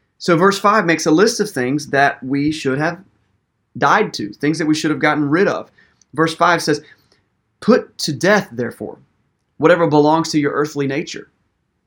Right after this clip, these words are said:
What are those things? So he says sexual immorality, impurity, lust. I, I'll pause there very quickly. I know we have a, a kind of a mixed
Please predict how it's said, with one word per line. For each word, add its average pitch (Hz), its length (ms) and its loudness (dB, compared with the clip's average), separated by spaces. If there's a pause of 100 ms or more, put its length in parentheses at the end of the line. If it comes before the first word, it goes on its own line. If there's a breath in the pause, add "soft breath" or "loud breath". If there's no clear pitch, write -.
(200)
What 127 180 -6
are - 20 -4
those 156 200 -2
things? - 240 -16
So 113 60 -10
he 123 60 -8
says 127 240 -6
sexual 131 460 -6
immorality, 135 640 -6 (100)
impurity, 131 680 -6 (440)
lust. 156 540 0 (800 soft breath)
I, 131 60 4
I'll 160 140 2
pause 233 260 2
there 185 140 2
very 190 160 2
quickly. 139 260 0
I 135 60 2
know 165 140 2
we 180 100 2
have 143 100 0
a, 135 140 -4 (120)
a 135 100 -6
kind 147 180 -4
of 135 40 -2
a 135 60 -2
mixed 151 240 -2